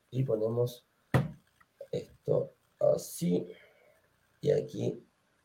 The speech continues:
lo coloco para que te pueda ver la people,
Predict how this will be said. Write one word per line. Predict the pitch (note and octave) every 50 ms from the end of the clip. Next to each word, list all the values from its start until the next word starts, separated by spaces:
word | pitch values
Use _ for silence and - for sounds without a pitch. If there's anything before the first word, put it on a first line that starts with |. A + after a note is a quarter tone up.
| _ _ _ _ _ _ _ _ _ _ _ _ _ _ _ _ _ _ _ _ _ _ _ -
lo | - - - -
coloco | - - - - - - - -
para | - - F#2 F#2+ -
que | - F#2+
te | F2+ F#2+ F#2
pueda | - F#2 G2 F#2+ F#2
ver | F#2+ G2 G2 F2+
la | F2 F2+ F#2 F#2 F2+
people, | F#2+ F#2+ - - - - - - -